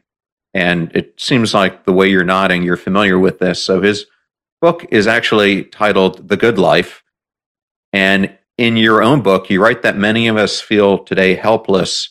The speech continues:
as we're trying to carry out this journey towards the good life that Doctor Waldinger talks about.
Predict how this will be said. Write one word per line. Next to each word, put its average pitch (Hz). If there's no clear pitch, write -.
as 98
we're 95
trying 107
to 92
carry 110
out 104
this 95
journey 101
towards 127
the 92
good 87
life 87
that 95
Doctor 98
Waldinger 92
talks 113
about. 156